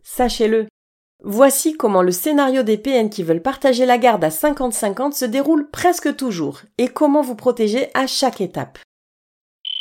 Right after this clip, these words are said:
Étape une. Il vous fera croire qu'il accepte la séparation,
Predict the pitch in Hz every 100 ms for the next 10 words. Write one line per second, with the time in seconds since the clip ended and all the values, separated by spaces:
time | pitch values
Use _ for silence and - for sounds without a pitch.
0 | - _ - 247 269 269 - - 262 202
1 | 160 - _ _ _ - 262 285 330 320
2 | 254 262 - 302 294 - 220 233 - 294
3 | 247 208 214 208 180 170 165 269 320